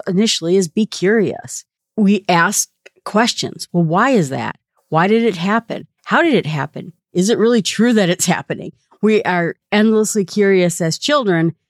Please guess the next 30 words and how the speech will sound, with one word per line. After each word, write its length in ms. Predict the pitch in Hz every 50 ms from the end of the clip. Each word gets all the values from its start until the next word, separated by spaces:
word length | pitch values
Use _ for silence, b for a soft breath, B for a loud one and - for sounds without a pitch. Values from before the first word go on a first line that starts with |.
| _ _ _ -
but 140 | - -
maybe 280 | 214 214 226 220 202 185
not 220 | 190 202 226 208
so 140 | - - 185
much 280 | 165 165 156 156 - 170
as 140 | 165 151 151
we 120 | 175 180
get 180 | 156 165 151 151
older. 540 | 165 202 214 202 160 143 127 - - 165 - _ _ _ _ _
So 180 | - - 196 180
now 420 | 175 185 202 226 233 214 196 180
we 160 | 170 165 170 151
have 240 | 165 175 165 156 -
to 80 | 170
go 240 | 156 170 165 165 165
in 160 | 165 160 156
and 140 | 156 151 - -
ask 380 | 147 160 165 170 170 170 - -
those 220 | 160 151 147 -
questions. 760 | - - 180 185 165 - - - - - - - - - - _ _ _ _ _ _ _ _ _ -
And 280 | 180 185 185 185 180
they 120 | 196 208 208
cite 340 | 190 - 220 196 208 196 -
some 260 | - - 185 180 165
research 440 | 175 190 180 - - 196 190 185 -
from 180 | - 185 175
an 60 | 165
economist, 580 | 156 - - 165 165 175 175 180 180 180 - -
Carol 320 | - 170 165 160 156 147
Webb, 360 | 147 156 160 180 214 220 226